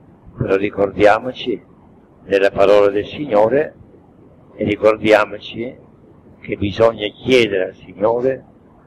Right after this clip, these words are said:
la forza di osservare i Suoi comandamenti. Con i Suoi discorsi tanto severi, Gesù, anziché favorire entusiasmo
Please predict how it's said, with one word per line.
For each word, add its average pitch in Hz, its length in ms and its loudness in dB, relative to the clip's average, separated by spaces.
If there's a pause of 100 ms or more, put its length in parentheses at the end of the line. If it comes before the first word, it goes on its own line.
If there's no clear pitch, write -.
(260)
la 101 160 -2
forza 113 720 2 (600)
di 95 140 -6
osservare 98 840 -4 (460)
i 98 100 -18
Suoi 101 300 -2
comandamenti. - 600 -12 (1120)
Con 113 240 -8
i 104 140 -8
Suoi 98 200 -2
discorsi 104 880 -6 (720)
tanto 117 500 -2
severi, 117 680 -2 (1200)
Gesù, 110 560 -6 (360)
anziché 113 640 -6
favorire 107 840 -6 (680)
entusiasmo 110 1160 0